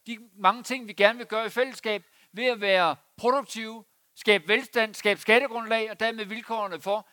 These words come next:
at vi kan have den offentlige sektor, vi kender i dag. Og nummer to, efter at have sagt tak, det er så at sørge for, at I har så gode rammer som muligt i forhold til at konkurrere med resten af verden. For drømmen om, at dansk landbrug jo bare er nogen, der skal levere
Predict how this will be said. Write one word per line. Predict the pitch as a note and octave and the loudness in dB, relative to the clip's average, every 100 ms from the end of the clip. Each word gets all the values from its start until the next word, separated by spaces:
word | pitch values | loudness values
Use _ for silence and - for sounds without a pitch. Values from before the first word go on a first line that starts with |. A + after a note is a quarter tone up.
| _ | _
at | F3 | -16
vi | F3+ | -8
kan | E3+ | 2
have | F#3+ | 2
den | G#3 | 2
offentlige | F#3 F#3+ G#3 | -4 -4 -8
sektor, | E3+ F#3+ - | -6 -6 -6
vi | F3+ | -8
kender | D3+ F#3 | -4 -4
i | F3+ | 0
dag. | D#3+ E3+ - _ _ _ _ _ _ _ | 0 0 -6 _ _ _ _ _ _ _
Og | G3 | -6
nummer | A3 A3 | -4 -4
to, | - C#4+ C#4 A#3 _ _ _ A#3+ | 0 0 0 -14 _ _ _ 0
efter | A#3 B3 | 0 2
at | |
have | A3 | 2
sagt | G3+ F#3+ | 4 4
tak, | F#3+ G#3 A#3+ - _ _ _ | 6 6 6 -8 _ _ _
det | A3+ | 2
er | A#3+ | 2
så | B3+ | 0
at | A#3+ | -4
sørge | - B3 B3+ | -4 -4 0
for, | A#3 | 2
at | A3 | 2
I | A3 | 2
har | G3+ B3 | 2 2
så | G#3+ A3 | 0 -6
gode | - C4 D4 | -8 -8 -2
rammer | G#3 F#3 A#3+ | 4 4 4
som | - G#3 | -6 -10
muligt | G3 A#3 B3 F#3+ | -10 -10 -12 -8
i | |
forhold | G#3 A3+ G#3 | -6 -6 -8
til | G#3+ | -8
at | |
konkurrere | G3+ F#3+ F3 A#3+ A#3 - _ _ | -8 -8 -4 -4 -4 -10 _ _
med | B3 | -2
resten | C4+ D#4 - A#3 | 0 0 -2 -8
af | F3+ | -4
verden. | D3 B2 A#2 _ _ _ _ _ _ _ _ _ _ _ - | -4 -6 -12 _ _ _ _ _ _ _ _ _ _ _ -12
For | |
drømmen | G#3 A#3+ C#4+ B3 | 2 4 4 0
om, | B3 A3+ | 2 4
at | F#3 | 4
dansk | A3 A#3+ - | 4 -2 4
landbrug | G3+ A#3 A#3 A3 | 4 4 -4 -8
jo | F#3+ | 0
bare | F#3 G3+ G#3 F3+ | 2 4 4 2
er | |
nogen, | E3+ G#3 | 0 -8
der | A3 | -12
skal | - F3 | -6 -6
levere | D#3+ E3 D#3 | -4 0 0